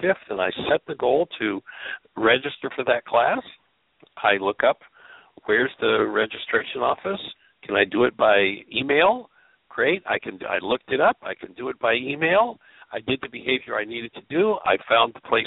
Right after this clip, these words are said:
to register for the class. I filled out the form. I hit the send button, and my stress is gone.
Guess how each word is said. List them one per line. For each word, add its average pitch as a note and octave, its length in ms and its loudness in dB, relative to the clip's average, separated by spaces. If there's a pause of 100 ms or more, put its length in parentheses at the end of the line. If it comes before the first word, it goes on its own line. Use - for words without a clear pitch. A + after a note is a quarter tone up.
(120)
to G#2 60 -14
register A2+ 500 -2
for C#3+ 80 -8
the - 120 -10
class. F#3 280 4 (440)
I C3 120 2 (100)
filled C3+ 180 -2
out C3 160 2
the - 60 -20 (100)
form. G#3 240 2
I C#3+ 140 4
hit D3 160 -4
the - 140 -10
send F3 180 2
button, E3 220 0 (280)
and C3+ 120 -4
my C3+ 100 2 (100)
stress C3 300 0
is A#2+ 160 -6
gone. D#3 320 2